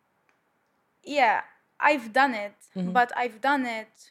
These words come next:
Speaker 1: because I was also long distance.
Speaker 2: Oh, okay.
Speaker 1: <laughs>
Speaker 2: Okay.
Speaker 1: So I was open and long distance.
Speaker 2: Okay.
Speaker 1: And the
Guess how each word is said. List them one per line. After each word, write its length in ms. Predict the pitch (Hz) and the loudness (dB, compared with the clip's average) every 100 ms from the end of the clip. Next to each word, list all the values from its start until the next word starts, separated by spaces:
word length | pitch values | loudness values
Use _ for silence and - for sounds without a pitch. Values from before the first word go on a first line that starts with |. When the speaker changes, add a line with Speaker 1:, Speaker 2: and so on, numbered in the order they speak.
| _ - | _ -14
Speaker 1:
because 220 | 240 240 | -8 -2
I 80 | 226 | -2
was 160 | 233 | -2
also 260 | 233 233 233 | -6 -8 -8
long 340 | 226 240 247 220 | -8 -8 -10 -14
distance. 760 | 214 - - - 208 - _ _ - | -18 -20 -18 -16 -18 -20 _ _ -6
Speaker 2:
Oh, 460 | 185 190 190 190 190 | 0 2 2 0 0
okay. 580 | 247 349 165 147 156 147 | 2 4 4 2 -2 -10
Speaker 1:
<laughs> 60 | _ 165 | _ -14
Speaker 2:
Okay. 460 | 165 160 151 160 | -10 -10 -10 -12
Speaker 1:
So 120 | - 269 | 2 4
I 100 | 285 | 6
was 140 | 285 - | 4 2
open 440 | 311 311 311 330 - - - | 0 2 -2 -2 -12 -16 -4
and 220 | 233 240 | -4 -4
long 200 | 226 214 | -8 -10
distance. 440 | 190 _ - 165 165 - | -16 _ -20 -12 -12 -10
Speaker 2:
Okay. 200 | 156 160 _ _ - | -12 -14 _ _ 0
Speaker 1:
And 420 | 269 285 254 233 | 0 2 -2 -4
the 280 | 269 262 | -6 -4